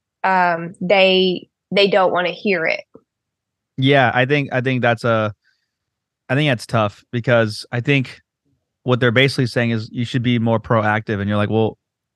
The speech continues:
Speaker 2: that's, uh, that's kinda been discouraged to law enforcement over the last ten years." Like, it's more reactive now. They're not encouraged to go out and look for people. They're not encouraged because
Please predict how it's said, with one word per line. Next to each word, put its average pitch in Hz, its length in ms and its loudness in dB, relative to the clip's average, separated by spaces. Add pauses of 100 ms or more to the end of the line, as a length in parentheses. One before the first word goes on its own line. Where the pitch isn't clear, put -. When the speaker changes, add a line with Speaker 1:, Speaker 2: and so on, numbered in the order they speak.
(140)
Speaker 2:
that's, 123 320 0
uh, 113 340 4 (580)
that's - 120 -16
kinda 147 240 2
been 123 160 0
discouraged 117 760 -2 (100)
to 110 440 -4
law 117 160 2
enforcement 113 420 -2
over 107 120 -2
the 104 80 -2
last 107 480 0 (520)
ten 123 240 0
years." 110 400 -2
Like, 107 220 -4 (140)
it's 120 160 -10
more 123 200 2
reactive 110 540 0
now. 98 240 -4
They're 110 140 0
not 120 240 2 (480)
encouraged 135 460 0
to 131 40 -2
go 113 180 0
out 110 200 2
and 110 120 -4
look 113 160 -2
for - 80 -10
people. 110 360 -2
They're 107 100 0
not 113 160 2
encouraged 117 480 -2
because 117 560 -2